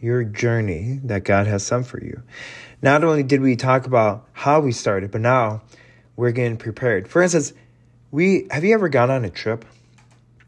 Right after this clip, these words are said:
So I'm sure when you go on a trip, you, you prepare. And same thing goes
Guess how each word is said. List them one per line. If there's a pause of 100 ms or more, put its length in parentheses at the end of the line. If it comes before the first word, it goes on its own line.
(420)
So
I'm
sure
when
you
go
on
a
trip, (680)
you,
you
prepare. (560)
And
same
thing
goes